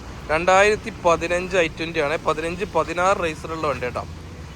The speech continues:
വെറും സെക്കൻഡ് ഓണർഷിപ്പിൽ നിൽക്കുന്ന വണ്ടിയാണ്. ഒരു ലക്ഷത്തി അൻപതിനായിരമാണ് ഈ വണ്ടി റൺ ചെയ്തിട്ടുള്ളത്. സീറ്റ് കാ-, കാര്യങ്ങളൊക്കെ നോക്കുകയാണെങ്കിൽ അത്യാവശ്യം വൃത്തി കാര്യങ്ങളൊക്കെ ഉണ്ട്. ടയറൊക്കെ നമുക്ക് നോക്കുകയാണെന്നുണ്ടെങ്കിൽ ഫ്രണ്ടിൽ നമുക്ക്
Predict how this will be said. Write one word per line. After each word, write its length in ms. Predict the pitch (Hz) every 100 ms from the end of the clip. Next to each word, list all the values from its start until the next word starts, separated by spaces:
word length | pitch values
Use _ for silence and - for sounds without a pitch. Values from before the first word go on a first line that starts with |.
| -
വെറും 180 | 165 220 180
സെക്കൻഡ് 340 | 165 202 202 208
ഓണർഷിപ്പിൽ 420 | 208 233 190 208
നിൽക്കുന്ന 240 | 180 165 160
വണ്ടിയാണ്. 300 | 139 135 151 214 - - - - - -
ഒരു 100 | 185 196
ലക്ഷത്തി 380 | 175 190 180 214
അൻപതിനായിരമാണ് 760 | 180 180 185 196 214 214 208 202
ഈ 20 | 185
വണ്ടി 220 | 175 180 175
റൺ 120 | 160 165 170
ചെയ്തിട്ടുള്ളത്. 560 | 165 160 143 139 135 196 - - - - - - - - - - - -
സീറ്റ് 240 | 196 220 226
കാ-, 140 | 214 - - 185
കാര്യങ്ങളൊക്കെ 400 | 196 196 190 196
നോക്കുകയാണെങ്കിൽ 460 | 185 185 185 185 180
അത്യാവശ്യം 380 | 170 190 190 220 220 - - - - 175
വൃത്തി 240 | 170 190
കാര്യങ്ങളൊക്കെ 420 | 180 165 160 143 139
ഉണ്ട്. 140 | 147 185 - - - - - - - - - 165
ടയറൊക്കെ 420 | 170 180 214 208
നമുക്ക് 200 | 196 190
നോക്കുകയാണെന്നുണ്ടെങ്കിൽ 640 | 180 180 180 180 170 170 170
ഫ്രണ്ടിൽ 360 | 170 165 165 190
നമുക്ക് 240 | 190 180